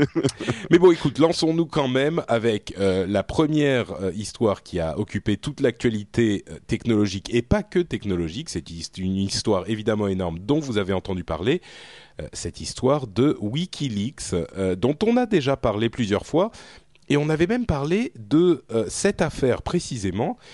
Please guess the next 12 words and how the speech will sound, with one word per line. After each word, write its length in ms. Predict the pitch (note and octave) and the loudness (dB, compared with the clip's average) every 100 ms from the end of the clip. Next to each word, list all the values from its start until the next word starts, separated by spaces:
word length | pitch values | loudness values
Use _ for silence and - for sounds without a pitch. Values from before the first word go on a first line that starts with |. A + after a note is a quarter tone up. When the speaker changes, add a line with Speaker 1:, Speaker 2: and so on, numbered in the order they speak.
| - | -20
Speaker 2:
c'est-à-dire 400 | - A#2 A#2+ C3+ | -4 0 0 0
que, 320 | - B2 G#2+ - | 2 2 2 0
euh, 120 | F#2 | -6
Wikileaks 760 | F2+ D#3+ E3+ C3+ B2+ F3 - - | -2 -4 -4 -6 -6 -6 -8 -6
et 140 | G2+ G2+ | -4 -4
son, 560 | - - G2+ F#2+ D2+ D#2 | -4 -2 0 -2 -6 -8
euh, 280 | E2 D#2+ D#2 D2+ - _ - - - - - - | -6 -4 -6 -8 -14 _ -8 -8 -10 -20 -20 -8
euh, 140 | D#2+ D#2 | -6 -4
gérant, 640 | F2+ A2 A#2+ G#2+ D#3+ A3 - - | 0 2 2 2 -2 -4 -14 -6
euh, 420 | F#2 E2+ D#2+ D#2 - _ _ _ - - | -4 -4 -6 -10 -14 _ _ _ -16 -8
Julian 460 | A2 G2+ A2+ A2+ G#2+ | -4 0 2 2 0
Assange, 600 | G2 - B2+ E3 F3+ | -2 -2 0 0 -2